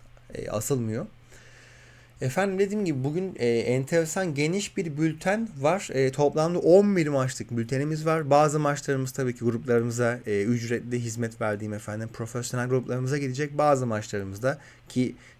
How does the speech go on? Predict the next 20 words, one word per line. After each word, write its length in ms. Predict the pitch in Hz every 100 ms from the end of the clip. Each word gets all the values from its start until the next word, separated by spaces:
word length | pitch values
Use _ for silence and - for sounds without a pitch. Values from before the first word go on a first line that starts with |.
| -
e, 120 | -
sayısı 460 | - 127 127 127
altı 480 | 123 123 139 - 175 - _ _ - _ - - _ -
yayında 340 | 127 139 147
efendim 360 | 147 143 127 120
sizlerle 680 | - 156 135 117 123 165 - - - -
olacak. 480 | 165 196 175 208 -
Tabii 240 | 202 196
ki 80 | 202
şunu 200 | - 190
söylemekte 540 | - 180 180 180 175
fayda 340 | 170 175 180 165
var. 240 | 180 - - - -
E, 180 | 110 110
o 140 | 131 151
mükemmel 520 | 165 190 185 196 185
gidişatımız 680 | 170 160 160 160 156 151 131
efendim 380 | 120 117 127 147
son 340 | - 165 175
buldu. 360 | 156 135 127